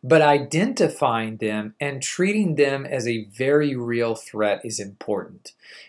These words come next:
Because once things get really out of hand,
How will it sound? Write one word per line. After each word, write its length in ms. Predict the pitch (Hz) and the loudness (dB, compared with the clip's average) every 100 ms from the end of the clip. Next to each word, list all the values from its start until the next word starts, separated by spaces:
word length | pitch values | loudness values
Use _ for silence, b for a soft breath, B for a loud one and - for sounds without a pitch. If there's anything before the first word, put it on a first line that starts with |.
| B | B
Because 320 | 139 147 123 | -4 -2 0
once 400 | 131 185 233 - | 4 4 4 0
things 360 | 196 190 180 - | 2 2 0 0
get 220 | 151 127 | 0 0
really 800 | 120 120 127 160 165 165 165 - | -4 -6 2 2 4 2 0 2
out 280 | 131 135 139 | 4 4 2
of 120 | 143 | 0
hand, 520 | 139 123 98 92 92 | -4 -4 -6 -16 -20